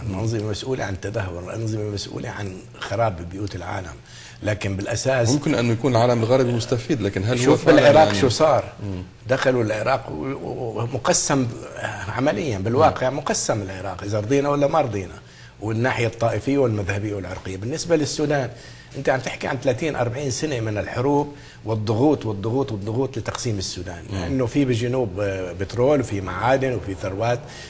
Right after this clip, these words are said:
Speaker 2: مائية وفي ثروات، آه، و-، ويعني لم، لم تكن ولا
Speaker 1: حضرتك
Speaker 2: ساعة.
Speaker 1: تخشى، تخشى من، من، من تقسيم ماذا؟ ليبيا مثلًا؟
Speaker 2: أعتقد
Speaker 1: اليمن؟
Speaker 2: إنه ليبيا، ليبيا واليمن أكثر شيء مرشحتان لل-، للتقسيم.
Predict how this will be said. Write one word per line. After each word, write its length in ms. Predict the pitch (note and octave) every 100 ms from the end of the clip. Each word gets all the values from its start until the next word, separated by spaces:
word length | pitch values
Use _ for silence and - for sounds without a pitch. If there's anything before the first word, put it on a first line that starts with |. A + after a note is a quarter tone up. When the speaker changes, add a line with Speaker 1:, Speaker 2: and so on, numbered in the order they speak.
| -
Speaker 2:
مائية 440 | G2+ F#2+ B2 B2+ B2+
وفي 200 | A2+ G2
ثروات، 440 | F#2+ G2 G#2 F2+
آه، 140 | G2 - - - -
و-، 320 | G#2 G#2 G#2
ويعني 640 | G#2 G#2 G2 F#2+ G#2 G#2
لم، 360 | G#2 A#2+ D#3 D3+
لم 120 | D#3+ E3
تكن 360 | - - C3+
ولا 160 | B2+ B2
Speaker 1:
حضرتك 320 | D3+ D3 A#2+
Speaker 2:
ساعة. 180 | - A#2
Speaker 1:
تخشى، 220 | A2+ D3
تخشى 360 | - - - B2+
من، 300 | A2+ G#2 G2
من، 360 | G2+ G2 G2
من 120 | G2 G2
تقسيم 380 | A#2+ - B2+
ماذا؟ 240 | B2 F#2 E2+
ليبيا 280 | A2 A#2 A2
مثلًا؟ 280 | A2+ B2 C3 - - - - -
Speaker 2:
أعتقد 320 | G2+ - F#3+
Speaker 1:
اليمن؟ 220 | F3 D3+
Speaker 2:
إنه 120 | C#3+
ليبيا، 760 | C3+ D#3+ D3+ C#3+ C#3 C3+ - G2+
ليبيا 380 | B2+ D3 C3 A#2+
واليمن 760 | G#2 G#2+ C3 B2+ A#2+ A2+ G#2+
أكثر 440 | - A#2+ - - G2
شيء 260 | - A2+
مرشحتان 720 | F#2+ F#2+ F2+ F2+ E2 - G2
لل-، 760 | F2+ F2 E2+ E2+ E2+ E2 D2+ E2+
للتقسيم. 640 | E2 - - - F2+ F2+